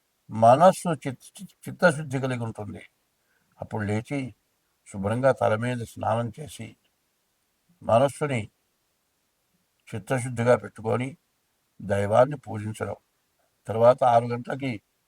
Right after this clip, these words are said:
సూర్యుడు ఉదయించగానే సూర్యుడికి నమస్కారం చేయటం, ఇవన్నీ కూడా శు-, చిత్తశుద్ధి కలిగి చేసిన పుణ్యంబు.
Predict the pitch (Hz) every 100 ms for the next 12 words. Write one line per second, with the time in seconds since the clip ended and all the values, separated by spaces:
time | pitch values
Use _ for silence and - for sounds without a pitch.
0 | _ _ _ 127 127 143 147 131 104 _
1 | _ _ - 135 143 135 127 131 131 135
2 | - _ _ _ _ _ _ _ - 139
3 | 143 151 147 143 127 - 131 123 120 117
4 | 110 104 _ _ _ _ 117 127 143 143
5 | 147 175 - _ _ _ _ _ - 143
6 | - - 139 - 196 - 185 156 180 170
7 | 160 156 165 180 - 151 147 165 156 139
8 | 127 127 123 117 107 107